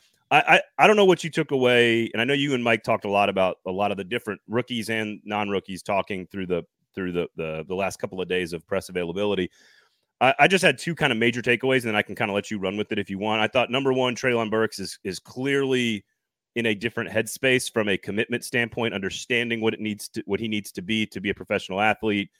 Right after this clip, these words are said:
Didn't really leave town much at all, has been here working with the strength and conditioning staff, and I think that's a re-, like, he just sounded like a guy, like, ready to go. And maybe that's, doesn't mean he's gonna be great, doesn't mean he's gonna avoid injury,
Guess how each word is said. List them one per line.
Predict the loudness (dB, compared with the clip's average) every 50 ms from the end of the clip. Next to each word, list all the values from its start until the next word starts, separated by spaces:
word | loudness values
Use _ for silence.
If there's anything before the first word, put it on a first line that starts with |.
| _ _ _ _
Didn't | 0 0 2 2
really | 2 2 2 0
leave | 0 0 0 -2 -2 -2
town | 0 0 2 2 2
much | 0 -2 -2 -2
at | 0
all, | 2 4 6 6 6 6
has | 4 0 -2
been | -2 -4 -2
here | -2 -2 -2 0
working | 0 0 0 -2 -2 -4
with | -4 -4 -6
the | -8
strength | -8 -6 -6 -6 -6 -8
and | -12
conditioning | -10 -6 -4 -4 -4 -4 -6 -8 -8
staff, | -8 -6 -2 2 2 4 2 2 0 -4
and | -8 -8 -10 _ _ _ _ _ _ -2
I | -2
think | 0 2
that's | 0 0 0
a | -2 -4
re-, | -4 -4 -2 0
like, | 0 0 0
he | -2 -4
just | -2 0 -2 -2 -4 -12 -18 _ _ _
sounded | -14 -4 0 2 2 2 2 0 0
like | 0 0 0
a | 0
guy, | 0 2 2 4
like, | 4 2 0 0
ready | -2 -2 -2 -4
to | -6 -8
go. | -6 -6 -6 -8 -8 -12 _ _ _ _ _ _ _ _ -6
And | -4 -2 -2 -2 -2 -2 -2
maybe | 0 0 2 2
that's, | 2 2 0 -2 -6 -8 -10 _ _
doesn't | -2 -2 0 0 0
mean | 0 0
he's | 0 0
gonna | 0 0 0
be | 0
great, | 2 4 4 4 4 4
doesn't | 0 -2 -2 -2 -2
mean | -2 -2
he's | -2
gonna | -2 -4 -2 -2
avoid | -2 0 2 2 2 2
injury, | 0 -2 -4 -4 -2 -2 -2 -4 -6